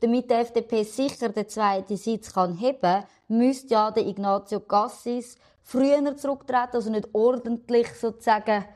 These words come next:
oder nicht mehr antreten in dem Sinn für die nächsten Wahlen. Er müsste vorher zurücktreten, dass nur eben über den Bundesratssitz nachher gewählt wird im Parlament.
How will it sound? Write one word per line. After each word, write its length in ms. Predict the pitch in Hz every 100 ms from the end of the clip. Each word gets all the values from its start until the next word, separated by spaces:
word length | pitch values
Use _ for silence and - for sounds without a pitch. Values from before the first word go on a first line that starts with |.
| _ _ _
oder 180 | 214 202
nicht 180 | 196 277
mehr 160 | 269 226
antreten 640 | 226 233 240 226 220 226
in 60 | 220
dem 200 | 220 214
Sinn 280 | 220 208 190
für 140 | 214
die 140 | 214
nächsten 500 | 196 190 190 - 190
Wahlen. 460 | 180 185 208 240 262 294 - - _ -
Er 160 | 214
müsste 260 | 220 214 -
vorher 280 | 233 269 262
zurücktreten, 480 | 262 254 233 226
dass 140 | 214 208
nur 260 | 233 254
eben 200 | - 226 233
über 240 | 233 220
den 260 | 214 214 220
Bundesratssitz 960 | 220 233 226 214 202 202 - 214 -
nachher 320 | 185 185 208
gewählt 520 | 190 185 190 208 247 240
wird 200 | 247 254
im 200 | 240 240
Parlament. 640 | 226 226 233 226 220 254